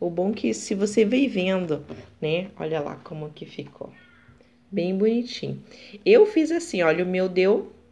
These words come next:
seis, sete, ó, bem retinho no centro. Você começa aqui,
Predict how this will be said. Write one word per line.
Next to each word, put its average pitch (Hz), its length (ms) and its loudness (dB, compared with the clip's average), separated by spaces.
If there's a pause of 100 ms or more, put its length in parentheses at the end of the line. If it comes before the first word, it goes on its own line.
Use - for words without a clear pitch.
(1400)
seis, 214 340 0
sete, - 960 -10
ó, - 100 -10 (180)
bem 381 280 8
retinho 185 680 -2
no 170 100 -2
centro. 170 560 -6
Você 190 160 -8
começa 170 440 -6
aqui, 160 460 -8